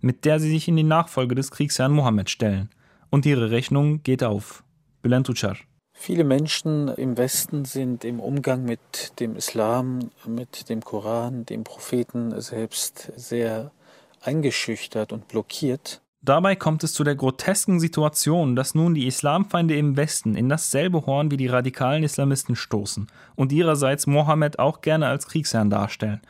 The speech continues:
Speaker 1: um mit der Verbindung von Islam und Gewalt die Islamophobie anzuheizen.
Speaker 2: Wir haben es zu tun mit verzerrten Bildern im Umgang mit dem Propheten. Der Prophet wird als ein grausamer, gewaltverherrlichender,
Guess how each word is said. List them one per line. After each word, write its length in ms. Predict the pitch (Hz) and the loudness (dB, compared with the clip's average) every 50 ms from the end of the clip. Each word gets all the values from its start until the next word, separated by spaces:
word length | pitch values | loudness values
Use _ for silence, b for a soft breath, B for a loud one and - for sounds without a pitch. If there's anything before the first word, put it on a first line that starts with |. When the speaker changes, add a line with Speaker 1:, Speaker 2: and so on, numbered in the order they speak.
| B B B B B B B | B B B B B B B
Speaker 1:
um 160 | 175 196 208 | 4 6 6
mit 160 | 180 170 170 | 6 4 4
der 80 | - 147 | 0 0
Verbindung 460 | - - 131 131 135 139 147 147 139 | 0 0 0 2 2 2 2 2 0
von 120 | - 135 127 | 0 0 0
Islam 380 | 120 - - 131 131 143 156 | 0 -2 0 0 2 4 4
und 140 | 151 147 - | 2 0 0
Gewalt 520 | - 120 107 113 110 123 139 - - - | -2 0 2 4 2 2 2 -2 -6 -6
die 120 | - 143 139 | -2 -2 -2
Islamophobie 720 | 135 - - 143 135 127 120 - - 113 107 117 123 160 - | 0 0 0 2 2 2 0 0 -2 0 2 2 2 2 0
anzuheizen. 680 | 131 127 - 117 104 107 101 101 101 - - 107 - _ _ _ - | 0 0 0 -2 0 0 0 -2 -2 -4 -6 -6 -6 _ _ _ -6
Speaker 2:
Wir 80 | 127 | -2
haben 100 | 135 151 | -2 -2
es 140 | 156 - - | -2 -2 -2
zu 100 | - 147 | -4 -6
tun 240 | - - - 156 151 | -6 -4 -4 -2 -2
mit 140 | 143 135 - | -2 -4 -4
verzerrten 580 | - 127 - - - 147 143 135 - 135 123 | -6 -6 -4 -2 2 2 2 2 0 -4 -2
Bildern 380 | 117 135 143 156 147 143 127 117 | 2 6 6 6 6 4 2 0
im 100 | 110 104 | -2 -4
Umgang 640 | 104 113 120 117 113 117 113 107 107 107 107 104 - | -4 -4 -4 -2 -2 -2 -2 -2 -2 -6 -8 -8 -8
mit 240 | 117 117 113 - - | -8 -8 -10 -6 -8
dem 140 | 117 107 | -8 -8
Propheten. 600 | - - 110 - - 131 131 131 - 156 156 170 - B B B B B B B B B B _ _ - | -6 -8 -8 -8 -4 -6 -6 -4 -4 -4 -6 -6 -6 B B B B B B B B B B _ _ -4
Der 180 | 139 131 120 117 | -2 -2 -2 -2
Prophet 600 | - - - - - - 131 127 - - - - | -4 -8 -8 -8 -2 -2 -2 -2 -2 -6 -10 -6
wird 540 | 120 120 120 117 _ - - - - - - | 0 0 0 0 _ -10 -10 -10 -10 -10 -6
als 240 | - 110 110 - - | -6 -6 -4 -4 -6
ein 260 | 110 113 110 104 113 _ | -6 -6 -8 -12 -14 _
grausamer, 840 | - - 123 123 131 131 123 127 127 120 117 117 117 113 113 113 - _ | -2 2 4 4 4 4 2 0 -2 -2 -2 -2 -2 -2 -4 -4 -8 _
gewaltverherrlichender, 1600 | - - 110 98 113 117 127 123 - - - - 113 110 117 113 110 107 107 104 - - - 113 113 110 110 113 110 110 110 110 | -4 -4 0 4 4 4 4 4 -2 -8 -4 -4 -4 -2 -2 -2 -2 -2 -4 -8 -10 -10 -8 -8 -6 -4 -4 -2 -2 -2 -2 -4